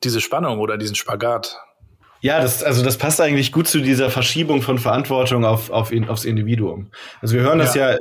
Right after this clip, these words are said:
Speaker 2: aus der, aus Verbänden und aus der Politik sehr stark so, ähm, die junge Generation wäre nicht mehr leistungswillig oder so, ne, oder das ist so,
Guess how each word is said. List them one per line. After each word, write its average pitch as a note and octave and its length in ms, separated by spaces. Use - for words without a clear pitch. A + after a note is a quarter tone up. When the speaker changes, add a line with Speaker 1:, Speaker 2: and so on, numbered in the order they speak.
Speaker 2:
aus A#2+ 180
der, A#2+ 180
aus A#2 120
Verbänden C#3+ 420
und B2+ 80
aus A#2+ 140
der A#2+ 80
Politik B2 480
sehr A#2+ 120
stark D#3 440
so, C#3 360
ähm, A#2+ 220
die A2 100
junge B2+ 220
Generation A#2+ 640
wäre A2+ 160
nicht A2+ 160
mehr A2 120
leistungswillig C3 1080
oder B2 260
so, B2+ 340
ne, A#2+ 160
oder A#2 160
das G#2+ 200
ist A2+ 140
so, B2 160